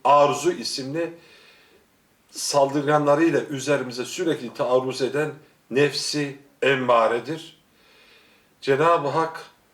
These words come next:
nefsi emmaremizin de neler söylediğini duyan ve hemen onu bertaraf edecek yetkinliğe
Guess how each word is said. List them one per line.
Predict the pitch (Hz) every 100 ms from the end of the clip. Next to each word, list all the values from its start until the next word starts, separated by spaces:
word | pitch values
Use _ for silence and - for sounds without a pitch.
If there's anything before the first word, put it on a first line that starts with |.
| _ _ -
nefsi | 143 190 190 - 170
emmaremizin | 127 143 139 139 131 131 131 131 131 196 196
de | 139 87 - _ _ _ _ _ 120
neler | 139 156 202 208
söylediğini | - 165 135 127 113 110 95 - -
duyan | 127 143 147 - - _ _ _ _ _ - _
ve | 135 143
hemen | 208 226 170
onu | 160 147 123
bertaraf | 147 147 147 196 190
edecek | 147 131 131 131 -
yetkinliğe | 135 - 151 143 147 170 208